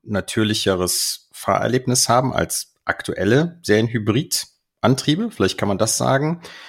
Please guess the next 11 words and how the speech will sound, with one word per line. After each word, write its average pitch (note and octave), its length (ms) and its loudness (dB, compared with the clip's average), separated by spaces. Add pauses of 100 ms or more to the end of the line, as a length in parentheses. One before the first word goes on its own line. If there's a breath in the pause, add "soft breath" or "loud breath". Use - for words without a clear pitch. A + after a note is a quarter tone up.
(220 loud breath)
Dann, A#2 500 4 (120)
äh, A2 260 -6
soll G#2 240 -2
es G#2+ 140 -2
einen G#2 140 -2
hohen G#2 320 0
Drehmoment B2+ 580 0
haben E3 280 -2
von G2+ 300 -4
hundertzwanzig G#2 1040 -2
Newtonmetern C3+ 840 -2